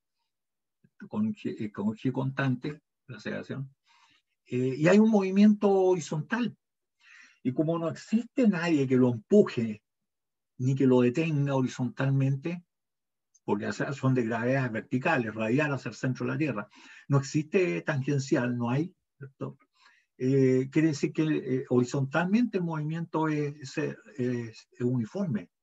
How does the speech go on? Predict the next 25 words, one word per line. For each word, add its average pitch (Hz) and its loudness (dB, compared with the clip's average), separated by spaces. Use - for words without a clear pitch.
Entonces 143 -2
va 143 0
a 131 -4
ser, 156 0
eh, 139 0
rectilíneo 143 0
uniforme. 127 -4
Y 135 -2
son 143 -2
dos 185 2
movimientos 190 -2
simultáneos 135 0
para 123 -2
la 123 -2
misma 185 -6
partícula. 135 -4
Uno 240 4
verticalmente, 151 0
que 127 0
es, 139 -8
eh, 127 0
de 120 -4
acuerdo 135 0
al 123 0
la-, 120 -4